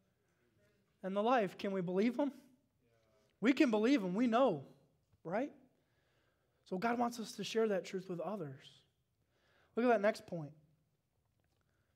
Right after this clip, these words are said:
So if we see some people aren't evil, that they're just lost, we have to see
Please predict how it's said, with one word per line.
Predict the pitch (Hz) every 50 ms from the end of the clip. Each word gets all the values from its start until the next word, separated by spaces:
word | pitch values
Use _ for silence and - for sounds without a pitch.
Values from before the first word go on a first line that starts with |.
| _ _ _ _ _ _ _ _ _ _ _
So | - 220
if | 208 208
we | 247
see | 247 247 277 285 254
some | - 285 269
people | - 269 285 - 247 220 208 196 - -
aren't | - 220 247 233 240 233
evil, | 247 247 214 196 196
that | 190 190 190
they're | - 190 180
just | 175 220 214 214 -
lost, | 202 196 214 214 208 196 190 - - - -
we | 214 190 202
have | 208 220 208 220
to | -
see | - - - - 226 220 214 214 196